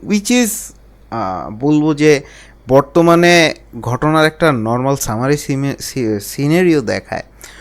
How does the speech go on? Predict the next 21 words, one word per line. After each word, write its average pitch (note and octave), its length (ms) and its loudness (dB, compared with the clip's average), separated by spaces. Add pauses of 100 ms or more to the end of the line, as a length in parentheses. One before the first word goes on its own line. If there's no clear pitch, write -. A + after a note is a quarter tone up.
(260)
to A2 60 -6
be F#2+ 160 -4
honest। - 480 -8
আহ, D#2 300 -6
আমি C#3 260 0
দেখলাম G3+ 520 -2
যে A#2 340 -2 (100)
এক, A#2 160 -6 (240)
কিছু F3+ 360 -10
ছেলে D3 260 -2
পেলে, D3+ 340 -8 (400)
আহ, F#2+ 240 -10 (120)
এই D#3+ 140 -6
আন্দোলন C#3 400 -4
চলারত B2 440 0
অবস্থায় B2+ 760 -2 (180)
ওরা G2 400 -2
মসজিদে C3+ 500 -2
আশ্রয় C#3 400 0
নিয়েছিল C#3 640 -2 (540)
because C#3+ 600 0